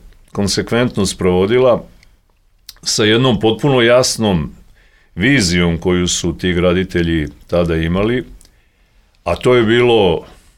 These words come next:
da se grade blokovi velikih snaga, da se termoelektrane grade pored izvora resursa, odnosno pored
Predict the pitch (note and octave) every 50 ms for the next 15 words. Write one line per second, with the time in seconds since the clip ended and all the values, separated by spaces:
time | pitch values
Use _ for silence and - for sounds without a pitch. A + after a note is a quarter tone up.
0 | _ _ _ - D2 E2 F#2 - - F#2+ F2 G2 G#2+ A2 F#2 F#2+ G2+ F#2 F2+ G2+
1 | G2+ G2 - A2 G2+ F#2+ E2+ F2 F2+ F#2+ G2 F#2+ - G2 - - A2+ A2 G#2+ A2
2 | A2+ A#2 A#2+ A#2 G#2+ F2 - - - - - _ _ _ _ _ _ _ - F2
3 | F#2 - - F#2+ E2+ - G#2 G2+ G#2 G#2 G#2 G2+ F#2+ E2+ - G2 G2+ G2 G#2 G2
4 | F#2+ F#2 F2 D#2+ - - - - - F2 F#2 G2 G2 G2 G2 F#2+ F2 F#2 F#2+ F#2
5 | F2+ F2 - - - - A2 A#2 A#2+ G#2 F2+ E2+ D2+ C#2 - - - - - -
6 | _ _ _ _ _ _ _ _ _ _ _ _ _ _ - - - _ A2+ A2
7 | A2 F#2 G2+ A2 A2+ G#2 G2+ F#2+ F2+ E2 D2 - - - - - - _ - G2
8 | G#2 A2 A2 - - C#3 C3 A#2+ - - A2+ G#2 G#2 G#2+ G#2+ - - - D#2+ -
9 | B2+ B2 B2 A2+ G2+ D#2+